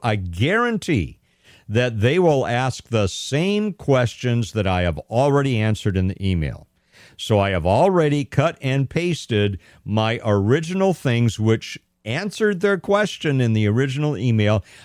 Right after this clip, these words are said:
I cut and paste it and send it to them again. This back and forth will go on at least four or five times, each <laughs> one of those times taking,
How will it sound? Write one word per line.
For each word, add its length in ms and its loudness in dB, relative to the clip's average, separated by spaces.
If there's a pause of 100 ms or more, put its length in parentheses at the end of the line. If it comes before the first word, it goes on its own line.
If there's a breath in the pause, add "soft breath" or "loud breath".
(120)
I 100 -2
cut 240 0
and 180 -2
paste 360 -2
it 120 0
and 280 0
send 260 -2
it 160 -4
to 160 0
them 220 0
again. 400 -2 (360 loud breath)
This 300 0
back 380 -4
and 160 0
forth 360 2
will 280 2
go 400 4
on 380 0
at 360 -2
least 540 0
four 280 4
or 240 2
five 440 0
times, 500 0 (320 loud breath)
each 280 -2
<laughs> 0 -
one 100 6
of 320 -8
those 340 -2
times 500 -2
taking, 680 -2